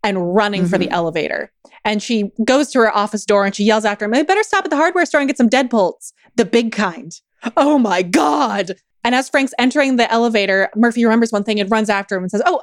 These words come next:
Speaker 1: about the Celtics game, you want me to pick you up or do you want to drive?" And he goes, "Oh, no, no, I'll pick you up. You drove last time." And our friendship is back.
Speaker 2: So I have two questions for you here. One, what do you think is coming to Frank's house?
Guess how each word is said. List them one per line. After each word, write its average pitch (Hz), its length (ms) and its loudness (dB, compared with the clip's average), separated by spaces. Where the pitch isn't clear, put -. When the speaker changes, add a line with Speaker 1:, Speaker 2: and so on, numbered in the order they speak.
Speaker 1:
about 311 220 0
the 339 60 0
Celtics 294 360 -2
game, 196 200 0
you 247 80 4
want 262 180 -2
me 277 140 2
to 277 60 0
pick 294 200 -2
you 320 100 2
up 381 120 0
or 311 100 2
do 214 80 0
you 285 160 2
want 233 140 2
to 175 40 -4
drive?" 165 380 -6
And 277 80 2
he 302 40 2
goes, - 40 -4
"Oh, 539 120 2
no, 359 60 2
no, 262 40 -2
I'll 277 60 -2
pick 381 180 -2
you 370 100 4
up. 220 160 0
You 277 100 4
drove 349 140 2
last 349 180 -2
time." 214 340 -8
And 214 140 -2
our 196 100 0
friendship 240 460 0
is 254 140 0
back. 165 320 -4
Speaker 2:
So - 160 -2
I 320 40 2
have 320 120 -6
two 359 180 0
questions 226 460 -2
for 190 100 -6
you - 200 -6
here. - 280 -12
One, 190 560 -2
what 233 180 0
do 262 100 -2
you 254 120 2
think 226 280 -2
is 208 120 -4
coming 190 300 -2
to 170 40 -8
Frank's 170 320 -8
house? - 400 -10